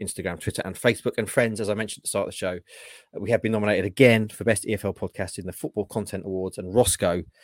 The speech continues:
is up for Best Creator in Women's Football. So please, if you haven't already, vote for us. You can vote for us on Twitter.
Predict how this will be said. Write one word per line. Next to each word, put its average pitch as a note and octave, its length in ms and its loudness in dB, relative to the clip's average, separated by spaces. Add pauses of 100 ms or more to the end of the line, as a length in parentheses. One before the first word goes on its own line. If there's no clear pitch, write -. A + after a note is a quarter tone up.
(260)
is F#2+ 140 -6
up F#2+ 100 0
for - 140 -6 (100)
Best A2 260 2
Creator G2+ 380 -2
in F#2 180 -6
Women's G#2 340 2
Football. - 380 -10
So F#2 160 -6
please, G#2+ 340 2
if - 80 -14
you A2 60 -6
haven't A2+ 160 -4
already, F#2+ 460 -2 (400)
vote B2 260 8
for - 180 -4
us. G2 140 -2
You G2 80 -4
can G2+ 120 -8
vote G#2+ 160 0
for - 80 -8
us F2+ 160 -4
on C#3 140 2
Twitter. C3+ 420 2